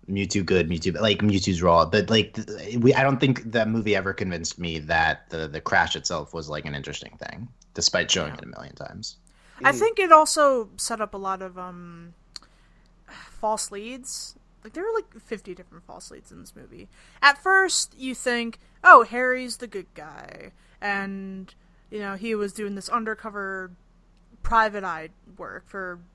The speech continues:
Speaker 2: Howard Bill Nye, the bad guy," uh, who is not revealed to be the bad guy until later. Okay.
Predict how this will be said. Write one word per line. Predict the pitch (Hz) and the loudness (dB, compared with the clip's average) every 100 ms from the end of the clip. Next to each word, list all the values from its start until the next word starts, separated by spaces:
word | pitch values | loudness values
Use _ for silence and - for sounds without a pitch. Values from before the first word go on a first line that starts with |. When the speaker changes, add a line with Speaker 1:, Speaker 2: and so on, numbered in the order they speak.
| - | -20
Speaker 2:
Howard | - 202 190 185 175 175 _ _ _ _ - | -8 -6 -6 -10 -16 -20 _ _ _ _ -12
Bill | 190 185 | -10 -10
Nye, | 180 170 | -12 -12
the | 170 175 170 - | -12 -16 -18 -16
bad | 160 135 | -16 -16
guy," | - - - _ _ - _ - | -18 -20 -20 _ _ -20 _ -2
uh, | 196 190 | 0 0
who | 185 190 | -2 -8
is | 180 175 - - | -8 -10 -10 -10
not | 170 | -14
revealed | 170 175 165 | -14 -18 -20
to | - | -20
be | 160 | -20
the | |
bad | 175 165 | -20 -20
guy | 139 | -20
until | 180 190 | -20 -20
later. | - - - - - | -20 -20 -20 -20 2
Okay. | 277 220 120 | 4 4 -4